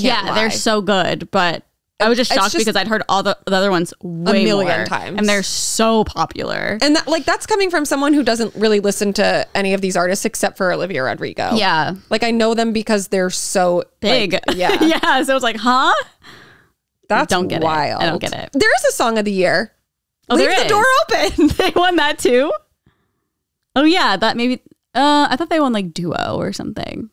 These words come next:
Speaker 1: No,
Speaker 2: Th-,
Speaker 1: that
Speaker 2: I
Speaker 1: was
Speaker 2: think that was
Speaker 1: Doja. Yeah, I don't
Speaker 2: Okay,
Speaker 1: know.
Speaker 2: so same thing. Driver's License,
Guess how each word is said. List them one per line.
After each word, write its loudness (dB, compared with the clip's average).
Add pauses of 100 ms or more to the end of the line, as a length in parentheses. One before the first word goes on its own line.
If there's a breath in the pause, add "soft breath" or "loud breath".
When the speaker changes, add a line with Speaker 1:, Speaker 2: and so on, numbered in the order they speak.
Speaker 1:
No, 2
Speaker 2:
Th-, 0
Speaker 1:
that 2
Speaker 2:
I -2
Speaker 1:
was 2
Speaker 2:
think -2
that 2
was -4
Speaker 1:
Doja. -4 (1200)
Yeah, -4 (100)
I 0
don't 0
Speaker 2:
Okay, 0
Speaker 1:
know. -4
Speaker 2:
so 0 (520)
same 0
thing. -4 (920)
Driver's -2
License, -4